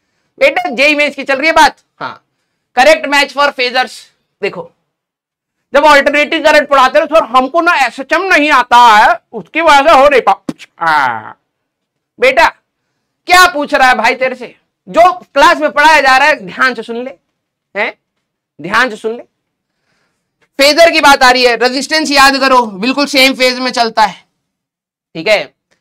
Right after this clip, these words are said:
इन-, कैपेसिटर लीचड़ होता था। ठीक है, पहले करंट लेगा, बाद में वोल्टेज बनाएगा। ऐसे इंडक्टर घमंडी होता है, पहले वोल्टेज बना लेगा, बाद में करंट रहेगा। तो इसमें इंडक्टर में वोल्टेज लीड करेगा और कैपेसिटर में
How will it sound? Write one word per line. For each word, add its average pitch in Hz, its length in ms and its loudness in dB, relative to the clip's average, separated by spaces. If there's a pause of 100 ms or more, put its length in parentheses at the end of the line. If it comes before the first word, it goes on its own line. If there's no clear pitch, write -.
(460)
इन-, 247 180 -6
कैपेसिटर 277 600 0
लीचड़ 320 400 2
होता 302 240 4
था। 233 260 -6 (340)
ठीक 226 140 -4
है, 294 80 4
पहले 269 300 0
करंट 311 220 2
लेगा, 311 240 4
बाद 294 180 4
में 302 100 0
वोल्टेज 285 300 2
बनाएगा। 240 420 0
ऐसे 240 400 0 (360)
इंडक्टर 269 300 0
घमंडी 285 400 0
होता 302 260 4
है, 254 60 4
पहले 269 240 2
वोल्टेज 294 340 4
बना 302 200 4
लेगा, 269 220 4
बाद 185 200 2
में 156 100 -10
करंट 226 280 -4
रहेगा। 202 400 -2 (320)
तो 269 380 4 (140)
इसमें 254 360 0
इंडक्टर 254 380 -2
में 277 100 0
वोल्टेज 233 420 2
लीड 247 300 -4
करेगा 277 480 2 (120)
और 175 260 2 (340)
कैपेसिटर 165 460 -8
में 240 240 -8